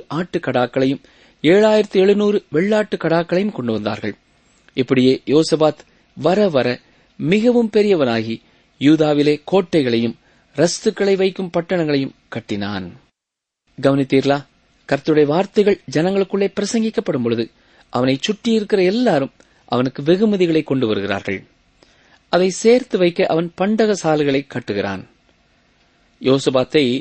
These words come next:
கர்த்தர் எவ்வண்ணமாய் பயன்படுத்தினார் பார்த்தீர்களா? யூதாவிலே எழுப்புதல் உண்டாகும் பொழுது அதை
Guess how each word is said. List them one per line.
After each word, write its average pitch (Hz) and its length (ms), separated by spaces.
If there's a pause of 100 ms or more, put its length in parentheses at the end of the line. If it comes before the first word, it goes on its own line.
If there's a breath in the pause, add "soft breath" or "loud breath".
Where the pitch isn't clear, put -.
(100)
கர்த்தர் 147 420
எவ்வண்ணமாய் 220 560
பயன்படுத்தினார் 165 640
பார்த்தீர்களா? 170 440 (760 soft breath)
யூதாவிலே 220 500 (220)
எழுப்புதல் 202 480
உண்டாகும் 208 380
பொழுது 120 280 (540 soft breath)
அதை 123 180